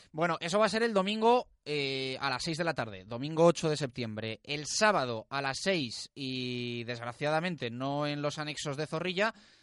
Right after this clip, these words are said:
se estrena el Juvenil A de Ricardo López.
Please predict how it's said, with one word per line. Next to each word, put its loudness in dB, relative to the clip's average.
se -6
estrena 0
el -4
Juvenil -2
A 4
de 0
Ricardo 2
López. 0